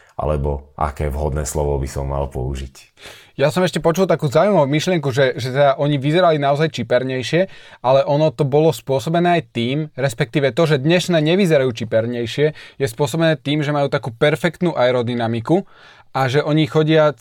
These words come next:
Speaker 2: jazdia cez zakruty naozaj ako po koleniciach, takže ten pilot akoby s tým nemusí až tak zápasiť. Čo
Speaker 1: Mhm.
Speaker 2: on mu-, musí, ale vyzerá tá jazda naozaj plynulo.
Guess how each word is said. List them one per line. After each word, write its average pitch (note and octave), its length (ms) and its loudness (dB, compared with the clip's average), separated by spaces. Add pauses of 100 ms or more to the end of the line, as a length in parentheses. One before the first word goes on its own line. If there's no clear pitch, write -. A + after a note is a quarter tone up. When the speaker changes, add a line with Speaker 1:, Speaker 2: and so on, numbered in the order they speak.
(140)
Speaker 2:
jazdia D3+ 560 0
cez D3+ 160 0
zakruty D#3 400 -2
naozaj D#3 480 2
ako C#3+ 320 0
po E3 160 0
koleniciach, A#2+ 720 0
takže C3+ 480 0
ten C#3 240 0
pilot D#3+ 400 2
akoby D3 320 -2
s D3+ 160 -4
tým D3+ 160 2
nemusí D#3+ 320 2
až C3 240 -2
tak D3+ 160 -2
zápasiť. A2+ 480 -4 (460)
Čo - 140 -2
Speaker 1:
Mhm. A2+ 80 2
Speaker 2:
on C#3 140 4
mu-, C#3+ 180 0
musí, E3+ 280 4
ale C3 200 4
vyzerá D#3 340 4
tá D3 120 0
jazda C#3+ 220 4
naozaj D3 320 2
plynulo. C#3 400 0